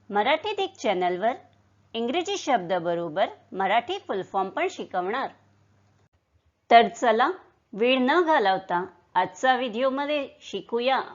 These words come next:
full form of एस ई बी सी. एस ई बी सी मध्ये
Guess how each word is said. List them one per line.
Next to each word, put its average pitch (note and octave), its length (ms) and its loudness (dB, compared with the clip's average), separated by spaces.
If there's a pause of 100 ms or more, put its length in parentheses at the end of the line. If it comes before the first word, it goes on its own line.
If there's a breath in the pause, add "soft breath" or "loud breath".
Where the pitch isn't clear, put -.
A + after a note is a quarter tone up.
(140)
full F3+ 140 -2 (140)
form C4 300 2
of - 200 -8 (760 soft breath)
एस C4+ 380 8
ई B3+ 180 -4
बी A3 260 -6
सी. G3 260 -8 (1000 soft breath)
एस C#4+ 360 0
ई D4+ 140 -4
बी B3 220 -6
सी F#3 220 -10
मध्ये F3 420 -4